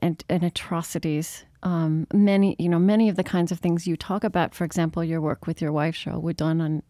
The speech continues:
on women, that takes many, in, in many kinds of situations and many different issues that are named. Um, the, there are kind of words and phrases that, uh,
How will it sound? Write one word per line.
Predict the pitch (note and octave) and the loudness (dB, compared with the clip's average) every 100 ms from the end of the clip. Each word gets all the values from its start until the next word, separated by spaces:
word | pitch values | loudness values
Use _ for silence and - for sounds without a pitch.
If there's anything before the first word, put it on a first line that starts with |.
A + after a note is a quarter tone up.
| - | -6
on | D#3 | -2
women, | D#3+ G3+ G3 F#3+ F#3+ - - | 2 4 4 2 0 -6 -12
that | D#3 - D#3+ - - - | -10 -8 -8 -8 -8 -6
takes | F3+ - | -6 -2
many, | E3+ F3+ E3 D#3+ _ _ _ - - | -2 0 -2 -4 _ _ _ -12 -4
in, | E3+ | -2
in | - F#3+ | 0 2
many | F#3 G3 | 2 2
kinds | F3+ E3 D3+ - | 0 -2 -2 -4
of | E3 - | -10 -10
situations | - F3+ - D3+ D3 - - D#3+ | -8 -6 -4 -4 -4 -6 -8 -4
and | D#3+ | -4
many | E3 E3 | -2 -4
different | D#3 D#3 D#3 - | -6 -6 -6 -4
issues | G3 - D#3 - | -4 -4 -6 -4
that | D#3 | -6
are | |
named. | - - - - _ - - - - - - - - _ - | -4 -4 -6 -10 _ -20 -20 -20 -20 -20 -20 -20 -20 _ -2
Um, | G#3 G3 F#3 F3+ - _ _ _ _ _ _ _ _ _ _ _ _ _ _ - _ _ | 0 2 2 0 -6 _ _ _ _ _ _ _ _ _ _ _ _ _ _ -20 _ _
the, | G#3+ A#3+ B3 - - | 0 2 2 0 -4
there | A3 C4+ B3+ A#3+ | 2 4 6 4
are | A3 - | 2 0
kind | B3 B3+ | 2 2
of | G#3+ - - | 0 -12 -6
words | G#3+ A3 B3+ D4 D4 - | -2 2 4 4 0 -2
and | - G#3+ | 0 0
phrases | - G#3+ G#3 G#3 A3 G#3 - | 0 2 2 2 0 0 -2
that, | - F#3+ - - - - | 0 0 -2 -8 -10 -4
uh, | F#3 F3 F3 | -2 0 0